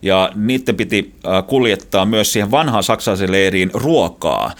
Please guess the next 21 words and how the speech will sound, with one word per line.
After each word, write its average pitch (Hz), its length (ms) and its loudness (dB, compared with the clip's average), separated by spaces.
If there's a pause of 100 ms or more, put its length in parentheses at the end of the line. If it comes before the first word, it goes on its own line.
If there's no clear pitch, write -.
(180)
ja 92 60 -4
mitä 104 240 -2
ne 107 100 0
oli 110 100 0
odotellut 101 440 -2
puoli 101 260 2
vuotta 104 300 -2
siellä 82 160 -4
ne 82 60 -4
saksalaiset 80 420 -4
tiedemiehet. - 600 -8
Ja 117 80 -2
niillä, 143 160 2
meillä 139 180 0
oli 117 60 0
kolmesataa 139 400 0
kiloa 143 220 0
ruokaa 98 300 0
siinä 101 180 -2
lentokoneessa. - 560 -6 (240)
No, 196 180 0